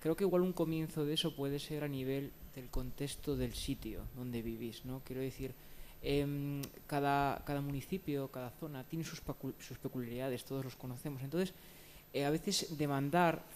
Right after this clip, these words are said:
ciertas, em, acciones o cambios de las organizaciones que nos atienden puede comenzar por ahí, puede ser un, un comienzo, yo creo. Em, por ejemplo, yo en mi caso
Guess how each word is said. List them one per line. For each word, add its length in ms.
ciertas, 880
em, 680
acciones 500
o 80
cambios 640
de 200
las 180
organizaciones 480
que 100
nos 120
atienden 460
puede 180
comenzar 460
por 140
ahí, 100
puede 240
ser 120
un, 600
un 60
comienzo, 500
yo 140
creo. 280
Em, 600
por 80
ejemplo, 260
yo 120
en 60
mi 80
caso 360